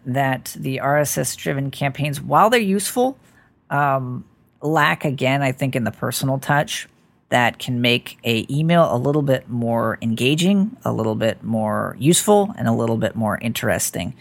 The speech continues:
So that's just in my own personal experiences. So I've begun to shift away from the R S S driven campaigns to more of a personal approach. But again, if R S S and automating that posting and sending process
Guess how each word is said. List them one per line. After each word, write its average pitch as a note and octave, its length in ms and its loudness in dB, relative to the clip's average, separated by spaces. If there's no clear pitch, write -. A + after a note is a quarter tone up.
So E3+ 280 4
that's G#3 220 2
just G#3 220 0
in F3 120 -2
my D#3 160 2
own F3 140 2
personal F3 400 0
experiences. F#3+ 680 -2
So - 120 0
I've D3 240 2
begun D3 260 -2
to B2+ 80 -2
shift - 360 -2
away C3 340 4
from C#3 160 -4
the B2+ 140 0
R A#2+ 200 4
S A#2+ 160 0
S C3 160 -4
driven B2+ 340 -4
campaigns A#2+ 680 -2
to - 100 -8
more A#2+ 120 0
of A2+ 60 0
a A2 60 -2
personal G#3 420 2
approach. - 500 -2
But D3 120 -4
again, D3 260 4
if B2 120 0
R C#3 200 4
S - 180 0
S B2+ 440 0
and B2+ 160 -2
automating C3 640 0
that A2+ 180 0
posting C3 500 -2
and A2+ 140 2
sending D3+ 340 0
process C3 600 0